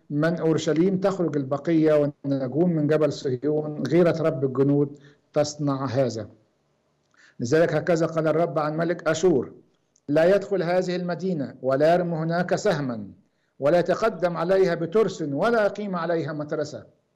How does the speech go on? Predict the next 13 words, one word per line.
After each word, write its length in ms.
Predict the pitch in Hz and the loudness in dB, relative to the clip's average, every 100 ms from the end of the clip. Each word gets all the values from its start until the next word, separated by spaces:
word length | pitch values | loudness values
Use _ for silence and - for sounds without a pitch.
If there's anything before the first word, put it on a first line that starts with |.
| _ _ _ _ _ _ _ | _ _ _ _ _ _ _
في 60 | 139 | -4
الطريق 440 | 135 147 165 170 | 2 4 4 4
الذي 280 | 175 175 165 | 4 4 2
جاء 320 | 165 180 190 | 4 4 4
فيه 380 | 190 185 170 175 | 2 0 2 2
يرجع، 360 | 214 - 131 - - - | 2 0 -4 -6 -16 -10
وإلى 260 | 139 143 | -4 -2
هذه 320 | 147 180 165 165 | 0 2 2 0
المدينة 460 | 160 151 175 180 | -2 -2 0 2
لا 180 | 160 165 | 2 2
يدخل، 480 | 170 - 165 156 160 - | 0 -4 -4 -4 -6 -2
يقول 360 | 143 170 190 | 0 4 4
الرب، 300 | 135 117 110 | 4 0 -8